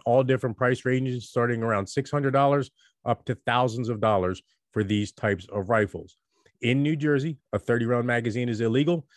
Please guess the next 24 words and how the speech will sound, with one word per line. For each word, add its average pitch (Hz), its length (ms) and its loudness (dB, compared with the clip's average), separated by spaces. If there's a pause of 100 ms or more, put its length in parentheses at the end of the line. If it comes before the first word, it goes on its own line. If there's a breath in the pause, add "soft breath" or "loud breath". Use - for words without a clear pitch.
(160 soft breath)
You 104 160 2
are 110 140 4
limited 117 420 0
to 123 160 0
having 117 300 0
a 107 80 0
ten 123 320 -4
round 123 240 0
magazine. 120 580 -2 (380)
Again, 110 320 0
that 104 160 -2
sounds 113 320 -4
just 107 180 -6
like 117 160 -2
the 104 100 -4
handgun 107 560 0 (180)
magazine 101 480 -2
ban 101 260 -2
of 92 180 -10
ten 107 220 -4
rounds. 98 320 -4 (280)
However, 123 640 2 (800)
that 113 240 0
magazine, 120 720 -2